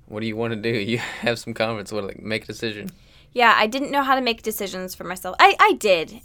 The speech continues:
Speaker 2: Uh, I just was very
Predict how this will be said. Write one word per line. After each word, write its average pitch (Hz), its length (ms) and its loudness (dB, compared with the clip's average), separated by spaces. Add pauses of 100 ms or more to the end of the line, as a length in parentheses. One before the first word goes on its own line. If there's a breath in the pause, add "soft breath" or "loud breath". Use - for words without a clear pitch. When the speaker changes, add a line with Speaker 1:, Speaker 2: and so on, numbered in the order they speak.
Speaker 2:
Uh, 208 240 0 (100)
I 240 200 4
just 269 240 0
was 262 280 0 (560 loud breath)
very 214 1120 0